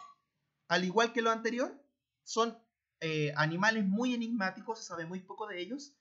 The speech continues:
y son efectivamente cercanos a lo que son los grillos y las, los grillos cucaracha. O sea, este y el anterior son parientes, básicamente. Parientes semicercanos.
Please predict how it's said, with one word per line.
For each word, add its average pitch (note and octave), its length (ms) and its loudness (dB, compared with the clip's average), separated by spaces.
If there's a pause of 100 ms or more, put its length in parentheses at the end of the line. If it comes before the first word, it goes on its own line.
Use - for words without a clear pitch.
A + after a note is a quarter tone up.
(260)
y F3 80 -4
son G3 180 -2
efectivamente F3+ 560 -4
cercanos E3+ 540 -6
a D3 40 -2
lo C#3+ 120 -4
que C#3+ 80 -12
son C#3 180 -6
los B2+ 100 -8
grillos A3 560 -10 (380)
y G3 120 -4
las, G3 180 4 (160)
los D#3 180 4
grillos G3+ 220 2
cucaracha. G3 600 0 (380)
O - 80 -8
sea, D#3 240 -2
este B3+ 540 0
y C#3 160 -2
el C3+ 80 -4
anterior E3 560 -4
son G3 260 -6
parientes, D3 540 -4
básicamente. A2+ 440 -16 (1080)
Parientes D#3+ 1120 -4
semicercanos. C3+ 960 -6